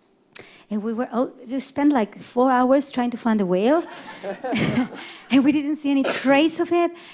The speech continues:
And we were like, "No, she's not there. She's not here." And so in the way, um,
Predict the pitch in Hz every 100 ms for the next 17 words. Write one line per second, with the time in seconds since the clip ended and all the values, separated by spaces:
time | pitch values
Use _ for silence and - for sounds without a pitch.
0 | - 240 240 240 220 214 196 - 180 156
1 | - - - 214 185 190 233 269 254 233
2 | 226 240 - 277 277 180 - - - -
3 | 233 220 - 233 208 214 220 233 233 269
4 | 339 339 349 339 - - 240 240 233 226
5 | 214 214 220